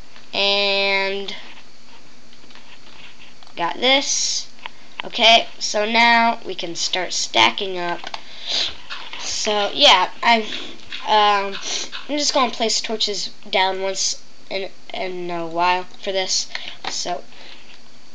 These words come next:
one for every side right here. 'Cause I don't wanna lose my house, right? <laughs> I ain't wanna lose my house.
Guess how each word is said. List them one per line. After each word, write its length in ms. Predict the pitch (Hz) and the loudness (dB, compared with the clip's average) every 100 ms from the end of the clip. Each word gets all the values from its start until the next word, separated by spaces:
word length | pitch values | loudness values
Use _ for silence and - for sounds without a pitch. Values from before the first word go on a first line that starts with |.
| - | -8
one 140 | 190 | -6
for 160 | 180 185 | -4 -2
every 160 | 180 | -2
side 340 | 180 185 180 180 | 0 0 0 2
right 220 | 180 180 | 0 0
here. 540 | - 240 277 302 370 - - - - - - - - - | -2 0 0 2 0 -2 -8 -8 -8 -8 -8 -8 -8 -8
'Cause 100 | - | 2
I 80 | 214 | 6
don't 160 | 226 - | 6 6
wanna 260 | 226 220 | 4 4
lose 220 | 214 214 214 | 4 2 2
my 160 | 196 | 0
house, 540 | 180 220 185 175 - 190 | 6 6 6 4 0 0
right? 240 | 185 190 | 2 2
<laughs> 40 | |
I 1080 | 233 233 294 339 - 349 - - - 294 320 | 2 2 4 2 2 -2 -2 -6 4 10 12
ain't 280 | 302 277 - | 12 10 4
wanna 360 | 233 254 254 | 2 4 4
lose 380 | 247 269 269 226 | 2 2 2 2
my 380 | 247 226 208 190 | 6 8 8 8
house. 880 | 190 220 254 220 196 196 - - - | 6 8 8 6 2 -2 -2 -2 -4